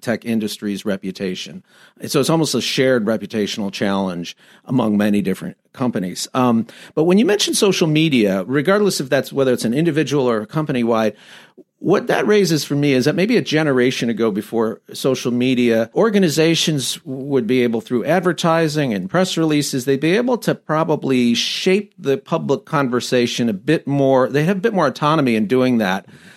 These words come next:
But today it's a bit more of a wild, wild west in terms of managing reputation, because social media is almost democratizing influence among all sorts of different people. So how, how does social media change and, and make a challenge out of reputation management?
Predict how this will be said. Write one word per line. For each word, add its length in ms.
But 160
today 300
it's 120
a 40
bit 160
more 160
of 60
a 40
wild, 380
wild 280
west 520
in 160
terms 260
of 80
managing 580
reputation, 680
because 280
social 320
media 380
is 380
almost 300
democratizing 840
influence 480
among 200
all 200
sorts 260
of 60
different 400
people. 520
So 140
how, 200
how 120
does 160
social 300
media 260
change 480
and, 240
and 140
make 180
a 40
challenge 460
out 140
of 60
reputation 580
management? 480